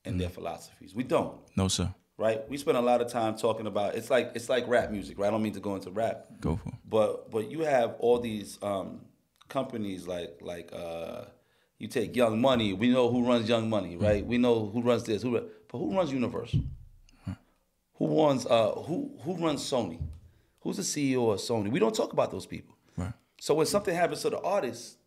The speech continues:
Speaker 1: we lock in on what we know, but the parent company, the person at the top,
Speaker 2: Yeah.
Speaker 1: we never talk about.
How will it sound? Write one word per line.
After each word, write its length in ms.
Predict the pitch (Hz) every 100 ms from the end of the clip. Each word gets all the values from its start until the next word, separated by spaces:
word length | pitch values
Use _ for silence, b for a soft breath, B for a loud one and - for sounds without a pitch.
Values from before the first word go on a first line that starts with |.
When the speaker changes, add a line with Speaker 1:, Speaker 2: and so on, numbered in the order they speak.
| _ _ _ _ _ -
Speaker 1:
we 140 | 147
lock 400 | 123 165 175 170
in 400 | 180 160 113 - - _ _ _ _ -
on 160 | 123
what 160 | 127 131
we 160 | 127 120
know, 460 | 139 123 98 - b b b _ -
but 140 | 120
the 100 | 113
parent 560 | - - 208 220 151 -
company, 380 | 135 - 85 87
the 140 | -
person 420 | - 175 180 156
at 160 | 139 139
the 60 |
top, 460 | - - 202 175 -
Speaker 2:
Yeah. 180 | 98 78
Speaker 1:
we 60 | 160
never 220 | 196 180
talk 300 | - 247 -
about. 300 | 123 107